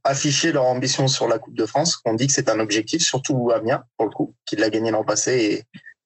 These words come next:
qui a tout de suite dit qu'il voulait garder ce titre. Je serais vraiment pas étonné, moi, de voir, euh, Henri To-, Henri Corentin de Buis commencer sur le banc et,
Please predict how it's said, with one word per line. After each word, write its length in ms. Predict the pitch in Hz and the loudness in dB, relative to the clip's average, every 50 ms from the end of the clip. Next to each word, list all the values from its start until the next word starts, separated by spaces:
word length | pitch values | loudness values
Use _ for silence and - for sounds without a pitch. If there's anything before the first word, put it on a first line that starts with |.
| _ _ _ _ | _ _ _ _
qui 220 | - - - 117 117 | -6 -4 0 2 2
a 80 | 110 | 0
tout 120 | - - 135 | 2 0 0
de 60 | 131 | 2
suite 180 | - 139 127 120 | 2 0 0 2
dit 140 | 131 143 | 2 2
qu'il 140 | 135 - 135 | 2 2 0
voulait 180 | 113 113 123 117 | 0 0 0 0
garder 300 | 117 117 117 113 117 117 | 0 0 0 2 0 0
ce 120 | 110 - | 0 0
titre. 340 | - 160 190 - - - - _ _ _ _ _ _ _ _ - | -2 -2 -2 -2 -4 -10 -12 _ _ _ _ _ _ _ _ -4
Je 100 | - - | -2 0
serais 200 | - - 123 117 | 2 2 2 0
vraiment 320 | 110 110 127 151 185 185 175 | 0 0 0 0 0 0 0
pas 80 | 170 | 0
étonné, 300 | 156 143 139 139 123 127 | -2 0 0 0 0 0
moi, 120 | 120 113 107 | 0 0 0
de 60 | 101 | 0
voir, 260 | 107 107 104 101 104 | 0 0 0 2 0
euh, 200 | 104 104 101 104 104 | 0 2 2 2 2
Henri 200 | 107 110 113 110 | 2 0 -2 0
To-, 140 | - 120 - | -2 -2 0
Henri 320 | 117 107 104 107 104 120 113 | 2 2 0 2 0 -2 -4
Corentin 300 | - - 113 104 107 110 | -2 -2 -2 0 0 -2
de 60 | 107 | -2
Buis 120 | 104 - | 0 -2
commencer 380 | - - 117 110 104 101 - - | -2 0 0 0 0 0 0 0
sur 160 | - - 107 | 2 0 0
le 80 | 107 104 - | -2 -2 0
banc 360 | 113 123 139 156 151 139 127 | 0 0 2 2 2 2 2
et, 360 | 117 107 104 104 104 107 107 | 2 2 0 0 0 -2 -4